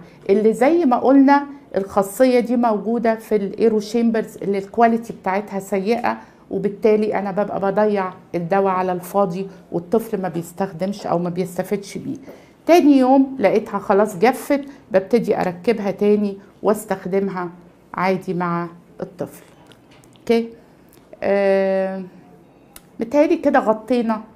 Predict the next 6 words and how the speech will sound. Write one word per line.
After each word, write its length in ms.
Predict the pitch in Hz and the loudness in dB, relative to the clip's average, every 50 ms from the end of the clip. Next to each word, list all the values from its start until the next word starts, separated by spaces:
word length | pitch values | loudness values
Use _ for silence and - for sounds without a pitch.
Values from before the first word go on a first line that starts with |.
| _ _ - | _ _ -4
تقريبًا 540 | - - - 185 226 233 - 214 208 202 190 - | -4 -2 0 0 0 0 0 -2 -2 -4 -4 -2
كل 260 | - 247 240 214 196 | 0 0 0 0 0
حاجة. 440 | 196 - - 214 202 202 214 311 415 - - - - - - - - - - - - | -2 -2 0 0 0 0 0 -2 -4 -6 -10 -20 -20 -20 -20 -20 -20 -20 -12 -6 -2
آه، 600 | 196 196 196 190 185 185 185 185 185 185 185 185 - - - - - _ _ _ - | 0 0 0 0 -2 -2 -2 -2 -4 -4 -6 -8 -10 -14 -18 -20 -20 _ _ _ -14
في، 320 | - - 285 294 285 - - | -6 0 2 2 2 2 2
آه، 220 | 170 165 156 - | 0 -2 -2 -6